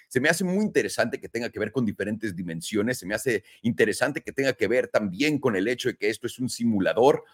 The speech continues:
de que todos dentro del simulador podemos también ser absorbidos por este tipo de diferentes,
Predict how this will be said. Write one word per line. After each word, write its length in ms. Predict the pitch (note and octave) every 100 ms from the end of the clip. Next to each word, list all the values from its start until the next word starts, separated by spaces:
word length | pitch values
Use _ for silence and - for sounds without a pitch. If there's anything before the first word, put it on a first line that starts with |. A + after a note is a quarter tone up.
| - - _
de 160 | F#3+ -
que 100 | A2
todos 360 | - D#3+ D#3+
dentro 260 | C3 A#2+ A#2
del 120 | G#2+
simulador 580 | - G#2+ G2+ G2+ C3 A#2+
podemos 420 | A2 A2+ B2+ A#2+
también 400 | - F#2+ A2 B2
ser 360 | A#2 B2 A2 -
absorbidos 680 | G2+ F#2+ - G2+ A2 E3 C#3
por 160 | A2+ A#2
este 180 | -
tipo 280 | G2+ A#2+ B2+
de 80 | G2
diferentes, 800 | F2+ - G#2+ A#2 - A2+ F2+ -